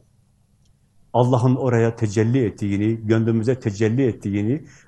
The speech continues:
oraya vahyettiğini, hitap ettiğini görüp, tadıp yaşayacağız. Bu herkes için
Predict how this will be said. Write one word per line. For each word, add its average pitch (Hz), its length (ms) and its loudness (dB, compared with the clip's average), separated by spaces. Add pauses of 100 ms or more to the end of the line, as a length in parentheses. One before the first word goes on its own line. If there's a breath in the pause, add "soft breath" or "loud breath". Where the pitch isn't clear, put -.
(120 loud breath)
oraya 117 460 2
vahyettiğini, 110 920 -2 (200)
hitap 120 360 0
ettiğini 107 680 -2 (1040)
görüp, 117 460 2 (420)
tadıp 113 420 0
yaşayacağız. 107 760 -4 (4000)
Bu 156 440 6
herkes 147 420 2
için 127 360 -2